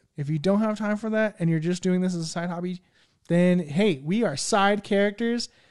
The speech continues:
and we are not, you know, we are not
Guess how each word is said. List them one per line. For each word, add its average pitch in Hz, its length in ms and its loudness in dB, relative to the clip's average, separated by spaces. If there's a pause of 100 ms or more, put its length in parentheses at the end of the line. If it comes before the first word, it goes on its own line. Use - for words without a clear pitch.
(160)
and 160 200 -2
we 208 160 0
are 170 140 2
not, 170 460 -2
you 170 100 -2
know, 170 360 -2 (380)
we 185 220 0
are 160 140 0
not 156 460 -4